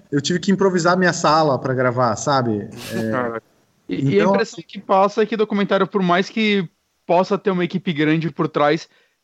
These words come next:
Speaker 2: sempre existe uma pessoa que se fode muito fazendo muita coisa, saca? Sempre existe um lado muito pessoal da pessoa enquanto ela tá fazendo esse documentário, né? Uma pessoa que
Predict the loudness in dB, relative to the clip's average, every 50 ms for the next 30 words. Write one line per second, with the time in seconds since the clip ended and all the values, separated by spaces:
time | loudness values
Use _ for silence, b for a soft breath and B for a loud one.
0 | _ _ _ 0 0 2 2 0 0 0 0 2 2 2 2 2 2 2 0 -2
1 | -2 -2 -2 2 2 2 2 4 2 2 2 2 0 0 2 0 0 0 0 -2
2 | 0 2 2 2 4 2 2 2 0 0 -2 0 0 0 0 0 0 0 -2 0
3 | 2 2 2 2 0 -2 0 2 2 2 2 2 -2 -2 -2 -6 _ _ _ _
4 | _ _ _ _ -2 -2 -2 -2 -2 -2 -2 -2 0 0 0 0 0 0 0 0
5 | 0 0 2 2 4 4 4 2 0 -2 -2 0 0 0 0 0 0 2 2 2
6 | 2 0 -2 -6 _ -2 0 0 0 -2 0 2 4 4 4 4 4 2 -2 -4
7 | -2 -6 -8 -8 -4 -2 0 2 2 2 0 0 -2 -2 -2 0 0 0 0 0
8 | -2 -2 -2 -4 -2 -4 -2 -2 -2 -2 0 2 0 0 0 0 -2 -2 -4 -4
9 | -6 -6 -6 -4 -4 -4 B